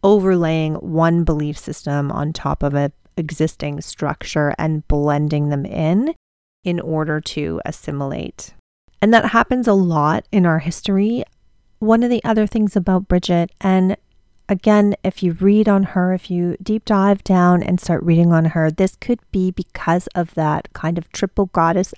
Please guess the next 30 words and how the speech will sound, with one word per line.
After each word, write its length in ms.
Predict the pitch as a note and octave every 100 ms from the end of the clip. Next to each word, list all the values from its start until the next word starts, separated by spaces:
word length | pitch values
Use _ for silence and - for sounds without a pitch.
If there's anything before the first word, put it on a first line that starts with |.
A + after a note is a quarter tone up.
| -
aspect 500 | E3+ F3+ - C4 -
behind 420 | C#4 C4 C#4 C#4
her, 260 | D4 E4 F4 _ _ _ _ _ _ _
is 160 | A#3 G#3
that 160 | G#3+
she 280 | - - G#3+
is 260 | - G3 -
both 420 | G3 G#3 B3 -
associated 680 | C#4 - G#3+ - G3+ F#3+ F#3
with 220 | F#3 G3+
wells 840 | G3 G3 F#3 F3 G#3+ D4 - - _ _ _ _ _ _ _
and 640 | G3+ G3 G3 F#3+ F#3 F#3 - _ -
with 600 | E3+ F3+ F3 - - - - _ _ -
eternal 520 | G3+ - - F3+ E3+ E3+
flame 580 | - F3 E3 D#3 D#3 D#3
and 200 | E3 E3
fire, 640 | - D#3+ D#3 D3 - F#3+ _ _ -
right? 360 | G3+ G3 -
So 100 | -
there's 240 | G#3 F#3+ F#3
this 140 | F#3
kind 240 | - D#4 G4
of 160 | - - _ _ _
strange 580 | - - - G#3 A3 A3+
well, 560 | F#3 F3+ F3 F3 F3 F3
watery 460 | E3+ D3+ D#3+ F3
aspect 460 | - G3 - A3 -
to 80 | G#3+
her. 340 | - A3 A#3 - _ _ _ -
And 320 | F#3 G3 G3